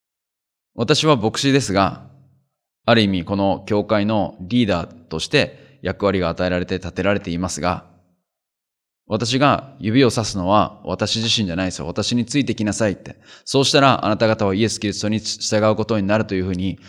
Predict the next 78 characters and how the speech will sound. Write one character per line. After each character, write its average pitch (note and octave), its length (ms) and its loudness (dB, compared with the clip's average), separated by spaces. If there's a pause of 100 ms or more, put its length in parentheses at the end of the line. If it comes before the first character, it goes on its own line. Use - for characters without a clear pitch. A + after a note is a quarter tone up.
(140)
そ F#2+ 100 -6
の F#2+ 340 0
聖 B2+ 220 0
書 A#2 100 2
に G2+ 40 2
は F#2+ 60 0
ど G#2+ 140 -4
こ A#2+ 100 2
に C3+ 60 4
も C3+ 140 2
書 B2+ 60 -10
か C#3 100 4
れ C3 80 2
て G#2 80 -6
な G2 100 0
い F2+ 40 -2
ん - 20 -2
で E2 60 -6
す - 80 -12
よ。 - 120 -12
ペ - 100 0
テ A2 120 0
ロ G2 80 0
も F2+ 80 0
や F2 80 0
っ E2+ 40 -6
て G#2 100 -4
な A2 100 2
い G#2+ 40 0
し、 - 120 -6
パ A2 120 0
ウ A#2 60 2
ロ G#2 80 0
も F#2 80 -4
や E2+ 60 -4
っ D#2+ 40 -8
て - 100 -10
な G#2 120 -2
い F#2+ 40 -2
で D#2+ 60 -8
す。 - 180 -16 (480)
誰 B2+ 200 0
も B2+ 80 2
や G#2+ 60 2
っ - 20 -4
て F#2 100 -8
な D#2+ 60 -6
い - 40 -8
で - 60 -14
す。 - 180 -20 (1400)
そ E3+ 80 0
う - 20 2
じ D3 60 2
ゃ C#3 40 4
な C3 100 4
く - 80 -12
て、 B2 260 6
私 C3 340 0
の D#3 120 2
役 C3 240 2
割 C3+ 160 6
は、 F2+ 440 0
群 G2+ 120 -2
れ B2 100 2
の C3+ 380 0
牧 B2+ 180 -2
者 A#2+ 120 0
の G2+ 100 -2
役 F2 260 -2
割 G2 140 2
は、 D#2+ 140 -2
リ A2+ 180 0
ー A#2+ 40 4
ダ A2 80 2
ー - 40 2
の F2+ 80 -4
役 D#2+ 240 -6
割、 E2+ 200 -2